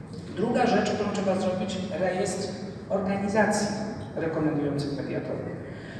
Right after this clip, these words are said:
Otóż tak jak Izba, e, e, Nowotomyska wypracowała sobie autorytet, jest instytucją znaną w Polsce nie dlatego, że tu nie wiadomo, o czym wiadomo, nie wiadomo za dużo o tym, co tutaj się dzieje,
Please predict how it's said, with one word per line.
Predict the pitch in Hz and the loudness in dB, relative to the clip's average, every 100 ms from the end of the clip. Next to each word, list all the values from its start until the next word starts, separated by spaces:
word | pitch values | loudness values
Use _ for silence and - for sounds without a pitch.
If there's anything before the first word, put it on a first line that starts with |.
| - | -2
Otóż | 190 240 | 2 4
tak | 233 233 | 4 6
jak | 208 220 226 | 4 4 2
Izba, | - 208 185 180 185 | 2 4 6 6 6
e, | 175 175 170 165 160 160 160 160 156 160 160 156 156 | 4 4 2 2 4 4 4 0 -2 -2 -2 0 2
e, | |
Nowotomyska | 175 185 175 175 175 175 - 185 | 4 6 6 4 4 2 2 2
wypracowała | 190 180 180 180 214 190 | 2 2 4 6 6 6
sobie | - 180 | 4 4
autorytet, | 160 - 170 196 190 196 - 165 | 4 4 4 4 4 2 2 0
jest | 165 | 0
instytucją | 180 - 180 220 233 208 - | 0 0 0 2 0 0 0
znaną | 190 185 | 2 2
w | 165 | 2
Polsce | - - - 156 156 302 | 2 2 2 0 0 2
nie | 139 | 4
dlatego, | - 220 220 - | 6 8 8 6
że | - | 4
tu | 180 185 190 | 2 0 2
nie | |
wiadomo, | 190 185 180 170 - | 4 4 4 2 0
o | |
czym | 180 | 0
wiadomo, | 175 190 196 190 - - | 2 4 6 6 6 4
nie | - | 4
wiadomo | - - - | 4 4 4
za | - 156 | 4 2
dużo | 156 151 | 2 2
o | 143 | 0
tym, | 143 | -2
co | 147 | -2
tutaj | 147 143 135 | -4 -6 -6
się | 139 | -6
dzieje, | 143 | -8